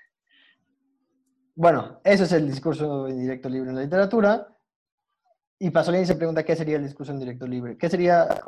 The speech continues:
una subjetiva indirecta libre, que sería lo que correspondería en el cine. Eh, y hace una lista de cosas muy distintas entre sí,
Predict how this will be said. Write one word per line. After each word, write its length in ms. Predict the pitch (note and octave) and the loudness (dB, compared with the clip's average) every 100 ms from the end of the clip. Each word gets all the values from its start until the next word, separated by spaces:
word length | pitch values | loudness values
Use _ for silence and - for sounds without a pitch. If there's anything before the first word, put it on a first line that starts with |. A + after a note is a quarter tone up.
| C3 _ | -18 _
una 160 | D3 | -8
subjetiva 600 | C#3+ C#3 B2+ C3 B2+ F#3+ E3 | -6 -8 -10 -10 -2 2 2
indirecta 360 | C#3+ C#3 C3+ | 2 0 0
libre, 320 | B2+ B2 A2+ | -2 -4 -6
que 60 | A2+ | -12
sería 240 | - A2+ | -14 -12
lo 140 | A2+ A#2 | -12 -14
que 120 | _ | _
correspondería 880 | - A2+ - A#2+ B2+ B2 A#2 A2 - _ _ _ _ | -16 -16 -18 -16 -12 -10 -10 -12 -18 _ _ _ _
en 120 | B2+ | -6
el 140 | B2 A#2+ | -6 -6
cine. 420 | B2+ A#2 A#2+ - _ _ _ _ _ - | -8 -8 -10 -20 _ _ _ _ _ -6
Eh, 840 | D3 D3+ D3+ D3 C#3+ C#3 C3 - | -2 -2 -2 -2 -2 -4 -6 -8
y 140 | F3+ G#3+ | 4 4
hace 180 | A#3 | 6
una 140 | C4 A#3 | 4 6
lista 240 | A#3 A#3+ | 4 4
de 120 | G3+ | 2
cosas 460 | - F#3 F#3+ F#3 - D#3 | 2 2 4 2 -4 -8
muy 580 | D#3 G3 B3 C#4 C4+ | -6 -4 -2 0 -2
distintas 560 | A#3 F3+ - E3+ E3 C#3+ | -4 -6 -6 -8 -6 -10
entre 220 | B2 A#2 | -10 -16
sí, 400 | - B2+ D3 F#3+ | -10 -8 -6 -8